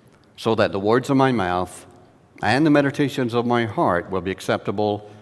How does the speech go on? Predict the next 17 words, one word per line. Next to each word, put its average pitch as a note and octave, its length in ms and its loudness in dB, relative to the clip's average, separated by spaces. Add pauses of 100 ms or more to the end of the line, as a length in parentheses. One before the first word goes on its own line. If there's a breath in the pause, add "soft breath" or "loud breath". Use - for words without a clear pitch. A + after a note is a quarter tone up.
(240 loud breath)
in F#2 160 -2
your F#2+ 120 -2
sight, D2+ 460 -6 (920 soft breath)
so B2 220 4
that A2 140 0
your A#2+ 120 2
purpose, D#3 600 0 (920)
your A2+ 220 4
designed A2+ 540 2
purpose, A2+ 420 -2
might G#2 220 2
be G#2+ 40 -2
accomplished G#2+ 520 -2
for G#2+ 140 -4
each C#3 180 -2
of F2+ 100 -4
us D2+ 460 -6